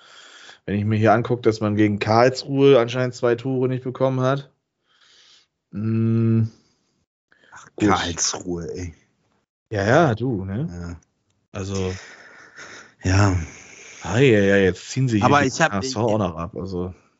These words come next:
Speaker 2: Also was mich ja ein bisschen verwundert hat, ist ja diese überbordende, aber ich, das muss ich sagen, ich hatte bei diesem Spiel tatsächlich den Eindruck, dass Werder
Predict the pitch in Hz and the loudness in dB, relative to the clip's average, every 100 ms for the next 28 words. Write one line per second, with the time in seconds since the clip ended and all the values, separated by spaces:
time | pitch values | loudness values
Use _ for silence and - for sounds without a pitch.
0 | _ 120 135 147 143 135 147 135 135 170 | _ -12 -6 -6 -4 -2 0 0 -2 -6
1 | 233 190 151 113 202 302 196 139 135 127 | -6 -4 -4 -4 -6 -6 -6 -8 -6 -6
2 | 120 120 123 120 185 202 113 104 104 127 | -6 -6 -8 -8 -2 0 0 0 0 2
3 | 139 127 113 - - 107 160 - 123 135 | 2 -2 -6 -12 -10 -4 -4 -4 -8 -6
4 | 156 208 165 151 156 147 117 98 92 - | -4 -4 -6 -4 2 4 2 -2 -10 -14
5 | _ _ _ _ _ _ 127 120 - 160 | _ _ _ _ _ _ -14 -10 -2 -2
6 | - 147 135 135 147 143 - 147 135 143 | -2 -4 -4 -4 -6 -8 -6 -4 -4 -6
7 | 135 156 160 147 139 113 101 143 147 135 | -6 -6 -6 -6 -8 -6 -4 -4 -4 -4
8 | 127 120 - - 98 104 120 139 135 135 | -6 -8 -8 -12 -10 -2 2 4 4 4